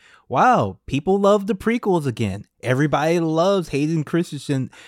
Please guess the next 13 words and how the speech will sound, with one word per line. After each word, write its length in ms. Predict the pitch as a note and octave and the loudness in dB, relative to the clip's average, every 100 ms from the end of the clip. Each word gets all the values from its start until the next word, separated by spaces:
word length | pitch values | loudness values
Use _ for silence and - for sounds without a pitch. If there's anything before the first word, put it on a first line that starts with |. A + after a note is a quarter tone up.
| - | -2
Hayden 260 | D3+ D#3 D#3 | 0 2 0
Christensen 680 | F3 - E3+ C3+ - A#2+ | 0 0 0 -2 0 0
now 320 | A#2 A2+ A2+ | 0 0 -2
coming 340 | A#2 C#3 C3+ B2 | -2 -2 -2 0
back 340 | B2 E3 - | 0 0 -4
as 260 | - A#2 G#2 | -4 -4 -2
Anakin 420 | A#2+ A#2 A2 G#2 | -4 -4 -6 -8
Skywalker. 680 | - G#2+ G#2 E2+ D#2+ - F#2+ - - _ | -6 -8 -6 -10 -12 -14 -16 -18 -20 _
How 300 | - - D3 | -10 -2 2
did 140 | G#3 F#3+ | 2 2
this 200 | G#3 G3 | 0 0
all 220 | G3 G3 | 2 2
happen?" 460 | F3 G#3 G#3+ G2 | 2 0 -2 -6